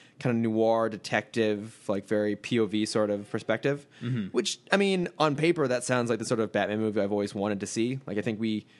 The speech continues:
Speaker 1: edged close to that with Batman Begins, and then it went a totally different direction. Um, I've always wanted to see a Batman movie that really embraced the,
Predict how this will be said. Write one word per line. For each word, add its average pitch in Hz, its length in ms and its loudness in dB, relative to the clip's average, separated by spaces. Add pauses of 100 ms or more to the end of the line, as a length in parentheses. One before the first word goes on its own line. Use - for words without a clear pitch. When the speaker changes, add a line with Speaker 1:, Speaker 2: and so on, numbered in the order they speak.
(440)
Speaker 1:
edged 143 560 0 (180)
close 165 380 2
to 160 60 -8
that 165 200 4
with 143 160 0
Batman 139 300 2
Begins, 135 420 0
and 120 80 -4
then 117 80 4
it 104 40 0
went 104 120 0
a 98 60 -2
totally 113 220 0
different 107 260 -2
direction. 117 480 0 (520)
Um, 117 300 0 (120)
I've 185 200 4
always 175 260 2
wanted 123 540 0
to 120 80 -8
see 113 300 -6
a 104 280 0 (420)
Batman 120 340 2
movie 113 240 2
that 98 160 0
really 107 640 0 (300)
embraced 117 840 -2
the, 104 580 -2